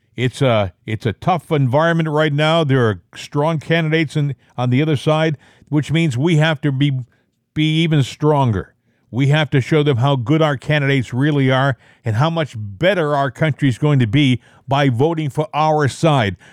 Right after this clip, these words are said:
But that clown in the Senate, and I say this with, with conviction, friends, he's a clown.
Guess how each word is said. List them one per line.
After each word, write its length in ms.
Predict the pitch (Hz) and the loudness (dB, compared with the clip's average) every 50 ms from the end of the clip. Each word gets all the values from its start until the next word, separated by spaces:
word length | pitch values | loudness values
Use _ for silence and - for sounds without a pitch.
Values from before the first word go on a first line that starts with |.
| _ _ - | _ _ -4
But 180 | - 127 113 - | -2 -2 -2 0
that 340 | 151 185 208 233 - _ - | -2 -4 -4 -4 -8 _ -18
clown 800 | - - - 175 180 185 180 143 113 95 85 78 78 76 85 87 _ _ _ _ _ _ _ _ _ _ _ - | -18 -12 -6 -2 -2 0 0 0 0 -2 -2 -6 -8 -12 -14 -14 _ _ _ _ _ _ _ _ _ _ _ -6
in 420 | 143 147 151 143 139 131 127 139 - | -2 0 2 4 4 4 2 0 0
the 140 | - 113 117 | -2 -2 -2
Senate, 480 | 110 - - - 180 165 143 107 90 110 | -2 -2 -4 -2 0 0 2 0 -2 -2
and 100 | 123 123 | 0 0
I 100 | 165 208 | 2 2
say 280 | 185 - - 196 185 170 | 0 0 0 0 2 2
this 260 | 156 165 147 - - | 2 2 0 0 0
with, 360 | 135 127 117 - - _ _ _ _ _ _ _ _ _ _ _ _ _ _ _ _ _ _ _ _ _ _ _ _ - 117 123 120 _ - | 0 0 0 0 -4 _ _ _ _ _ _ _ _ _ _ _ _ _ _ _ _ _ _ _ _ _ _ _ _ -20 -20 -20 -20 _ -2
with 200 | 131 139 139 - | -2 -2 0 0
conviction, 680 | - 151 139 123 110 123 131 110 - - 113 90 87 | 0 0 2 2 2 0 -2 -2 -4 -4 -2 -2 -2
friends, 440 | 82 - - 95 82 76 80 90 - _ _ _ _ | -2 -2 -2 -2 -2 -2 -4 -8 -10 _ _ _ _
he's 300 | - - 196 220 190 123 | -4 -2 0 2 2 2
a 100 | 127 95 | 0 -2
clown. 640 | - - - - 139 135 123 117 110 98 78 - | -4 -6 -4 -2 0 2 2 2 0 0 -2 -6